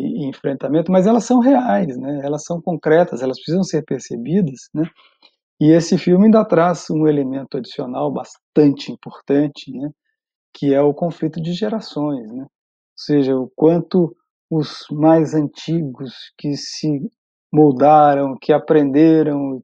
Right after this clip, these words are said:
com muito custo chegaram a uma lógica coletiva de atuação, né,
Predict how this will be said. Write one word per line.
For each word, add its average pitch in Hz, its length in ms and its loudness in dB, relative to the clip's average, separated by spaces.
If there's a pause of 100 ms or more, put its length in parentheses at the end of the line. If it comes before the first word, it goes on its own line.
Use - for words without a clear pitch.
com 147 160 -2
muito 151 400 -4
custo 160 480 -4
chegaram 147 640 0
a 139 80 -2
uma 139 160 -6
lógica 135 440 -2
coletiva 135 680 -4
de 123 100 -10
atuação, 139 680 -4
né, 160 180 -4